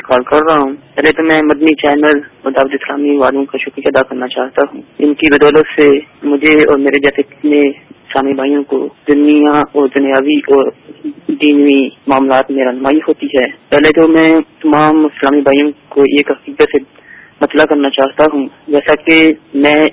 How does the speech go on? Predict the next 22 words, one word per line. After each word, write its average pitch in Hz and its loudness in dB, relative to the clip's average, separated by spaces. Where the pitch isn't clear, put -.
آج 143 2
سے 151 -2
تقریباً 143 0
ڈیڑھ 147 2
سال 131 2
پہلے 139 2
ایک 135 -4
کار 139 2
حادثے 139 -4
میں، 139 0
حادثے 135 -2
کا 147 2
شکار 165 0
ہو 170 4
گیا 151 4
تھا، 131 2
اور 147 2
جس 147 -2
کی 156 0
وجہ 151 2
سے 151 2
میرے 139 2